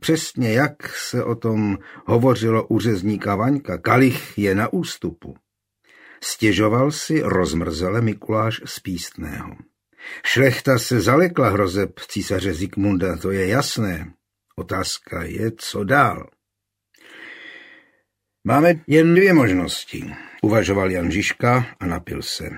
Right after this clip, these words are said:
Ječný ležák byl příjemně hořký a v pošmourném deštivém dni mu přišel vhod. Neměl deštivé dny rád,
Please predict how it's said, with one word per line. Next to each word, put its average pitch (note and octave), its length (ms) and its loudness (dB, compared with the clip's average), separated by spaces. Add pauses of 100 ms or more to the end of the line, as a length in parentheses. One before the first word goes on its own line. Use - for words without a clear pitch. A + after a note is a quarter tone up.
(400)
Ječný F#2+ 540 0
ležák G2 480 0
byl F2+ 280 -6
příjemně E2+ 500 -8
hořký A#2+ 640 0 (640)
a A2 100 0
v - 140 -12
pošmourném G#2 840 2
deštivém F2 720 -2
dni F#2 420 -2
mu F#2+ 140 -4
přišel D#2+ 440 -8
vhod. F2 380 -4 (880)
Neměl A#2+ 380 4
deštivé F#2 540 -2
dny F#2 260 -2
rád, G#2 360 2